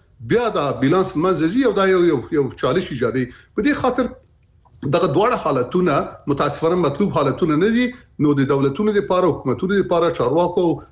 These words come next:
پالیسي میکرانو لپاره دا لازم ده چې استقرار د قیمت لپاره، چې هغه یو اساسي هدف دی د ماکرو اقتصاد یا د ملي اقتصاد، هغه باید، اه، اه، تامین شي. او په دې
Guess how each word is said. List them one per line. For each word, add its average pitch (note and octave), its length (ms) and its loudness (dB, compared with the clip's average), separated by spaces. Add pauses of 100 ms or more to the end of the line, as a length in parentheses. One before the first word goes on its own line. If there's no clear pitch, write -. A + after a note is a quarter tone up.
پالیسي B2+ 300 -2
میکرانو C#3 420 0
لپاره D3 280 0
دا E3 140 2
لازم C#3+ 360 0
ده A3+ 120 0
چې G#3+ 120 -2 (440)
استقرار A#3+ 500 -2
د G#3+ 100 -2 (120)
قیمت D3 300 -2
لپاره، A2+ 300 -4
چې - 80 -4
هغه E3 180 0
یو F#3 180 2
اساسي C3 440 -2
هدف F#3+ 320 -4
دی D3+ 120 2
د A#2+ 220 -2 (280)
ماکرو F3 340 0
اقتصاد D3+ 480 -2
یا C3 120 2
د B2 520 -2
ملي G#3+ 200 2
اقتصاد، - 360 -4 (360)
هغه D3 160 2
باید، D#3 260 0
اه، D3+ 520 0 (120)
اه، C3+ 140 0
تامین D3+ 420 0
شي. C4 200 0 (340)
او C#3+ 120 2
په C#3 100 0
دې G3 100 2